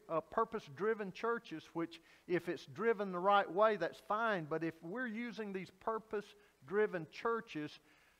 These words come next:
to bring these people in from our culture by becoming like our culture, with our music, with our,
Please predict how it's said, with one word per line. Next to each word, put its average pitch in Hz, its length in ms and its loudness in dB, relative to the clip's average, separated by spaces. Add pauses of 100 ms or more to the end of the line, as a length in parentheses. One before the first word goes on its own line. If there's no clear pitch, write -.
(140)
to 165 320 0 (1600)
bring 220 340 4
these 208 200 -4
people 208 480 -4
in 208 240 -4
from 151 340 -2 (100)
our 160 200 4
culture 214 580 0
by 151 240 4
becoming 165 880 -2 (220)
like 175 420 2
our 156 140 4
culture, 139 500 -6
with 131 320 -2
our 247 160 6
music, 190 520 -2 (120)
with 170 220 0
our, 208 260 6